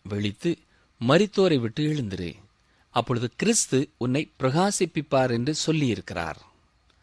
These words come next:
இங்கே மனிதனால் கீழ்ப்படிய முடியாத ஒரு கட்டளையை பார்க்கிறோம். மரணத்திலிருந்து ஒரு மனிதன் எப்படி உயிரோடு எழும்ப முடியும்? ஆவிக்குரிய மரணத்திலிருந்து எப்படி ஒரு மனிதன் உயிரோடு எழும்ப முடியும்? தேவன் ஒருவரே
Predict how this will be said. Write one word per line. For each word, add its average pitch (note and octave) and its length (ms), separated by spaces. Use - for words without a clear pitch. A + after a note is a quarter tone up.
இங்கே F3 440
மனிதனால் D#3+ 720
கீழ்ப்படிய F#3 480
முடியாத C#3+ 500
ஒரு D#3+ 140
கட்டளையை A2+ 440
பார்க்கிறோம். F2 460
மரணத்திலிருந்து D3+ 800
ஒரு A#2 180
மனிதன் C#3 440
எப்படி G#3+ 320
உயிரோடு D#3+ 440
எழும்ப C3+ 300
முடியும்? A#2 360
ஆவிக்குரிய G3 560
மரணத்திலிருந்து B2+ 720
எப்படி G3+ 280
ஒரு F#3 140
மனிதன் D3 400
உயிரோடு B2+ 420
எழும்ப C3 240
முடியும்? A2+ 360
தேவன் C#3+ 320
ஒருவரே D#3 460